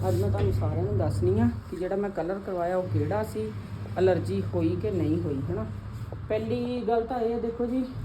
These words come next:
ਜਿਹੜਾ ਵੀ ਮੈਂ ਕਲਰ ਲਾ ਰਹੀ ਸੀ, ਅਹ, ਪਹਿਲਾਂ ਵੀ ਜਿੰਨੇ ਲਾ ਚੁੱਕੀ ਹਾਂ, ਹਨਾ, ਸਭ ਨਾਲ ਅਲਰਜੀ ਹੋ ਰਹੀ ਸੀ, ਹਨਾ।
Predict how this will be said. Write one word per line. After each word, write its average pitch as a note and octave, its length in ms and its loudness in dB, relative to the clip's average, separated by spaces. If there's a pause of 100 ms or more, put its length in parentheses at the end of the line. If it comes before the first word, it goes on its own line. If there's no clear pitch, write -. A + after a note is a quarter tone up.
(220)
ਜਿਹੜਾ G#3 240 0
ਵੀ D4 120 2
ਮੈਂ C#4+ 120 2
ਕਲਰ A#3+ 280 0
ਲਾ G#3 200 2
ਰਹੀ G3 120 0
ਸੀ, G#3 200 -2
ਅਹ, - 1040 0
ਪਹਿਲਾਂ G3+ 260 4
ਵੀ C4 100 4
ਜਿੰਨੇ G3+ 280 4
ਲਾ F#3 200 0
ਚੁੱਕੀ F#3 420 -4
ਹਾਂ, F#3 80 0
ਹਨਾ, A3 200 -2
ਸਭ A3+ 320 2
ਨਾਲ C4 160 4
ਅਲਰਜੀ - 360 2
ਹੋ D3+ 120 4
ਰਹੀ D3+ 140 4
ਸੀ, F3 180 6
ਹਨਾ। G#3 160 4